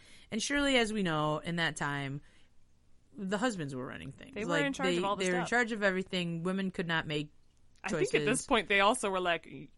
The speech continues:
Speaker 2: you are my property woman." I don't
Speaker 1: Uh,
Speaker 2: know.
Speaker 1: it's pretty
Speaker 2: <laughs>
Speaker 1: clo-, I mean, pretty close to that, where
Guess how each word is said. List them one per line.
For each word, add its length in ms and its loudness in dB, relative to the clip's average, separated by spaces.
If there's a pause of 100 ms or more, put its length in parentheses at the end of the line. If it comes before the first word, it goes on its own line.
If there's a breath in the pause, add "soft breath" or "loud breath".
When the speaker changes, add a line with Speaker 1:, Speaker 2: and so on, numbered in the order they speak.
(100)
Speaker 2:
you 220 -8
are 100 -4
my 120 -6
property 500 -10
woman." 280 -14
I 120 -2
don't 100 2
Speaker 1:
Uh, 60 6
Speaker 2:
know. 100 6
Speaker 1:
it's 160 8
pretty 260 12
Speaker 2:
<laughs> 120 12
Speaker 1:
clo-, 220 10
I 140 8
mean, 180 2
pretty 260 0
close 320 2
to 80 -10
that, 260 6
where 240 2